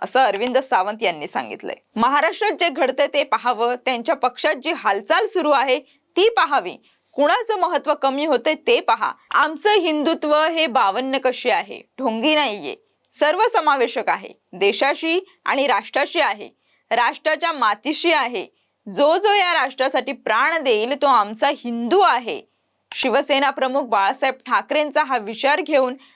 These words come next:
आम्ही पुढे चाललो आहोत, असं खासदार अरविंद सावंत यांनी स्पष्ट केलं. केंद्रामध्ये भाजपच्या मोदी सरकारबरोबर असलेल्या चंद्रबाबू नायडू यांनी त्यांच्या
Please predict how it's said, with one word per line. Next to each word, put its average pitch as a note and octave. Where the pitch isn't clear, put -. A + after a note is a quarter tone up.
आम्ही E4+
पुढे F#4+
चाललो A#3+
आहोत, G#3
असं -
खासदार C4
अरविंद F#4
सावंत G#3
यांनी B3
स्पष्ट A#3+
केलं. D#3+
केंद्रामध्ये E4+
भाजपच्या D4+
मोदी C#4+
सरकारबरोबर C4+
असलेल्या A#3+
चंद्रबाबू C4
नायडू C4
यांनी D#4
त्यांच्या F4+